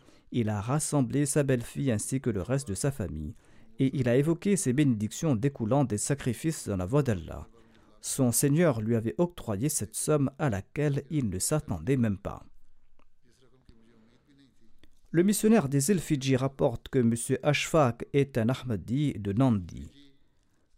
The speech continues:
Lors d'un voyage en voiture, monsieur Ashfaq a écouté un de mes sermons portant sur le thème du Tahrik Jadid. Et il a entendu les récits que j'ai rapportés dans ce sermon. Ces récits avaient profondément influencé monsieur Ashfaq.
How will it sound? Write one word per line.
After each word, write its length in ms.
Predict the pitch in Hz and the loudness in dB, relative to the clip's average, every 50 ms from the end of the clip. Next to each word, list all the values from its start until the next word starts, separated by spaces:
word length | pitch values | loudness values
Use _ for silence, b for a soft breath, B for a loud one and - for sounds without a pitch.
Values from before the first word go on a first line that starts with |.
| _ - | _ -2
Lors 300 | 135 123 160 165 - 110 | 2 4 4 4 2 0
d'un 140 | 98 117 | -2 -2
voyage 540 | 113 120 143 147 143 170 165 135 110 107 - | 0 2 2 4 4 4 4 4 2 2 0
en 60 | 117 | -2
voiture, 460 | 110 117 143 147 143 - 185 185 175 127 | 0 0 -2 -2 -2 0 2 2 4 4
monsieur 300 | 120 120 113 - 139 127 | 2 0 0 0 0 0
Ashfaq 520 | - 156 151 - - - 175 160 139 139 - - | 2 0 0 0 2 2 4 4 2 0 -4 -12
a 60 | - - | -12 -8
écouté 600 | - 147 139 - 139 131 - - 156 156 151 - - - | -8 -8 -4 -4 -4 -4 -2 0 2 2 2 0 -2 0
un 160 | - 180 170 | 0 0 2
de 120 | 127 113 | 2 2
mes 120 | 107 151 170 | 0 0 0
sermons 640 | - - - 151 135 107 95 90 104 131 151 156 | 0 2 2 2 2 0 -2 -2 0 0 0 0
portant 560 | 139 - 117 104 - - - 139 135 139 143 | -2 -2 -4 -4 -4 -4 -2 0 0 2 2
sur 540 | 139 - - - 120 120 120 120 110 113 104 | 0 -2 -4 -2 0 2 2 0 0 -2 -6
le 100 | 92 85 | -8 -6
thème 240 | - - 147 151 135 | -2 0 0 2 2
du 140 | 117 107 - | 0 -2 -2
Tahrik 420 | - 143 135 143 165 170 - 135 | 0 0 2 2 0 0 -2 -2
Jadid. 560 | 120 101 92 - - 65 71 69 76 - - - _ _ - _ _ _ _ _ _ - _ _ _ _ - - | -4 -4 -6 -8 -10 -14 -14 -14 -14 -14 -16 -18 _ _ -20 _ _ _ _ _ _ -20 _ _ _ _ -6 0
Et 280 | - 147 143 143 - 160 | 2 2 2 4 4 4
il 120 | 143 117 | 4 4
a 100 | 110 104 - - | 4 0 2 2
entendu 640 | 160 165 139 - 120 110 104 - 139 139 139 - - 190 | 2 4 4 2 2 0 0 0 0 0 0 0 -2 -2
les 240 | 151 127 120 113 110 | -2 0 0 0 0
récits 500 | 107 123 139 139 - - - 147 160 156 | 2 2 2 2 0 0 -2 -2 -2 -2
que 140 | - 117 104 | -2 -2 -2
j'ai 180 | 104 - 107 | -2 -2 -2
rapportés 520 | 101 143 147 143 120 104 - - - 135 131 | 0 0 0 0 -2 -4 -4 -4 -6 -4 -2
dans 140 | 127 92 | -2 -4
ce 140 | 104 - - | -4 -4 -4
sermon. 460 | 147 - 127 113 - 82 69 - - - - - _ _ _ - b b b b b b - - - - | -2 -2 -2 -4 -4 -6 -10 -12 -14 -16 -18 -20 _ _ _ -20 b b b b b b -20 -20 -14 -6
Ces 200 | - - 180 175 | 0 2 2 4
récits 400 | 160 180 180 - - - 202 190 | 4 2 0 0 0 2 2 2
avaient 180 | 147 135 135 | 4 4 2
profondément 800 | 131 - - 175 175 - - 139 113 104 104 127 143 135 123 - - | 0 0 0 0 0 2 0 0 0 2 2 2 2 2 2 0 0
influencé 600 | 160 180 - - 131 120 104 107 - - - 160 | 0 0 0 0 0 0 0 0 0 -2 0 0
monsieur 280 | 139 101 - - 151 | 0 0 0 0 -2
Ashfaq. 600 | - 135 - - - - 82 67 - - - - | 0 0 -2 -4 -6 -6 -8 -8 -8 -12 -14 -16